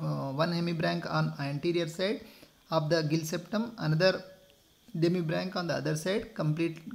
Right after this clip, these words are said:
that, that makes complete hollow branch. Hyoid arch bears only a demibranch on its posterior face. The first four branchial arches bear hollow branchs.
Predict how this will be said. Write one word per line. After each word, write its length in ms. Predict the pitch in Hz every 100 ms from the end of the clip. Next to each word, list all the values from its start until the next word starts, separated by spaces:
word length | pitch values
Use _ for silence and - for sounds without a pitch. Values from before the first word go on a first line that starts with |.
| -
that, 320 | 160 - - 165
that 300 | 190 - -
makes 300 | 190 202 -
complete 500 | 175 160 170 196 185
hollow 240 | 156 143 135
branch. 360 | 123 127 - - - - - - _ _ _ -
Hyoid 420 | 190 202 226 220
arch 240 | 220 214
bears 300 | 170 190 202
only 500 | 175 170 196 220 214
a 80 | 170
demibranch 640 | 147 147 143 123 147 214
on 140 | 214 160
its 160 | 156
posterior 560 | - 147 - 143 139 131
face. 540 | 123 175 262 - - - _ -
The 120 | 156
first 340 | 208 220 -
four 320 | 240 - 220
branchial 500 | 185 170 165 170 190
arches 380 | 180 165 180 196
bear 240 | 151 170 185 -
hollow 240 | 143 139
branchs. 500 | 123 131 131 127 -